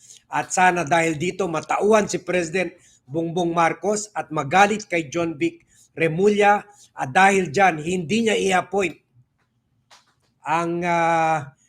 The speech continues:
ang, ah, naglalaway na sa pwesto ng ombudsman na si Boying Remulla. Eh, wala ka nga gaano nagawa sa Department of Justice. Gusto mo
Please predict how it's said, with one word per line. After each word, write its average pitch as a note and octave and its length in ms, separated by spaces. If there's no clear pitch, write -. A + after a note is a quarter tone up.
ang, D#3+ 400
ah, D#3+ 320
naglalaway F3 880
na F3+ 80
sa E3 240
pwesto E3+ 720
ng D#3+ 240
ombudsman E3 800
na E3+ 80
si D#3+ 240
Boying D#3 640
Remulla. D3 640
Eh, C#3+ 320
wala D3+ 320
ka D#3 80
nga D#3+ 160
gaano D#3+ 400
nagawa D#3+ 480
sa D#3+ 400
Department D#3+ 560
of C3+ 80
Justice. C#3+ 640
Gusto C3 240
mo C#3+ 160